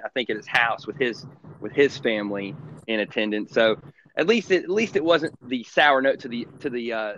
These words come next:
the day of the day. I mean, it was still the ceremony and being there with everybody else. But it, you know, like you said, would have made it maybe just a tad bit more special. Um, but a tough, t-, tough one, tough one to take for sure. Um, you know, but I mean, I think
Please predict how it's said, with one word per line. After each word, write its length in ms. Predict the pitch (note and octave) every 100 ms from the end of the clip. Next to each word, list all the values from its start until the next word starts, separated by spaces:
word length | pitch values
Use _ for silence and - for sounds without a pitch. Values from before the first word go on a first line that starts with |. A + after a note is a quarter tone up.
| -
the 80 | -
day 280 | D3 C#3+
of 100 | A#2+
the 80 | A2
day. 460 | - C3+ A#2 A2+ G#2+
I 40 |
mean, 180 | A2 G#2+
it 80 | G#2
was 100 | A#2
still 340 | - D#3 B2 - _ - -
the 80 | A#2+
ceremony 640 | - C3+ A#2+ B2 A#2+ A#2
and 260 | A2+ G#2+ G2+
being 220 | B2+ A#2+
there 140 | A#2 A2
with 140 | G#2+
everybody 500 | A#2 G#2+ A2 G#2+ A#2+
else. 260 | A#2+ G#2+ -
But 160 | C#3+
it, 100 | A3+ G3
you 100 | B2+
know, 120 | A2
like 180 | D3+ C#3
you 60 |
said, 240 | - G#2 A2+
would 140 | F3
have 60 | E3
made 120 | D#3
it 100 | C#3
maybe 240 | C3+ C3 B2+
just 160 | B2
a 60 | A2+
tad 360 | - B2+ B2+
bit 100 | A2
more 180 | A2 G#2+
special. 460 | - A2+ G#2 G#2+ G2+ - - _ -
Um, 400 | A2+ G#2+ G#2 G2+ - - - - - - - _ _ _ D3
but 120 | F#3
a 80 | F3
tough, 280 | - G#3 - -
t-, 100 | F#3 -
tough 240 | F#3 G3
one, 260 | F#3 F3 -
tough 260 | F#3 G3+ G3+
one 100 | F#3+
to 40 |
take 380 | C#3+ F#3 D#3+ -
for 100 | C#3+
sure. 380 | - E3+ E3 C#3
Um, 420 | B2+ A#2+ A2+ A#2 -
you 100 | C#3+
know, 160 | B2+
but 140 | C3 D3+ -
I 60 |
mean, 140 | F3 F3+
I 40 |
think 240 | E3 C#4